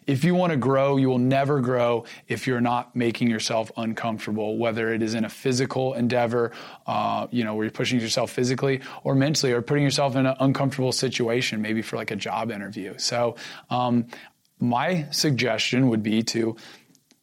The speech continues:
take the leap, sign up for the event, train later after you sign up for it. You know, you're not, life is not about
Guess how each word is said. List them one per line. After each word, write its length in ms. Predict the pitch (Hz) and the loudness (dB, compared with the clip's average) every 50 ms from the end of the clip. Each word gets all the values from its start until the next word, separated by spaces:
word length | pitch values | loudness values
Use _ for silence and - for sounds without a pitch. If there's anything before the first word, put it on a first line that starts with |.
| _ _ _ - | _ _ _ -4
take 220 | - 196 196 - | -2 0 0 0
the 100 | - 170 | 0 0
leap, 320 | 135 127 120 110 104 - - | 2 2 2 0 -2 -6 -6
sign 240 | - - 165 185 190 | -2 -2 0 0 0
up 160 | 180 143 - | 0 -2 0
for 100 | 156 147 | 0 0
the 140 | 131 127 117 | 2 2 2
event, 380 | 104 110 107 101 104 - - _ _ _ - | 0 0 -2 -4 -4 -8 -14 _ _ _ -6
train 540 | - - 170 180 180 175 170 180 - - - | -2 0 2 2 4 4 4 2 0 -4 -14
later 520 | - 180 156 135 156 175 147 131 113 104 - - | -10 -2 0 2 2 2 2 2 0 -2 -2 -2
after 280 | 135 151 147 - - | -2 -2 0 2 2
you 100 | 151 147 | 2 4
sign 280 | 139 - 147 143 147 151 | 2 2 0 0 0 0
up 200 | 151 139 147 - | 0 -2 -4 -4
for 200 | 127 113 107 104 | -2 -2 -2 -2
it. 100 | 107 - - | -6 -4 -4
You 120 | 123 117 | -2 0
know, 220 | 123 120 120 123 - | 2 2 2 0 2
you're 140 | 123 131 135 | 2 2 4
not, 460 | 135 147 156 165 165 - - - 139 | 4 4 4 2 0 -2 -4 -6 -2
life 360 | 139 135 139 170 170 143 - | 0 0 2 2 0 0 0
is 120 | 143 113 | 0 2
not 240 | 139 135 143 143 123 | 2 2 2 0 0
about 420 | 120 117 123 120 120 120 127 - | -2 0 0 2 2 2 0 -2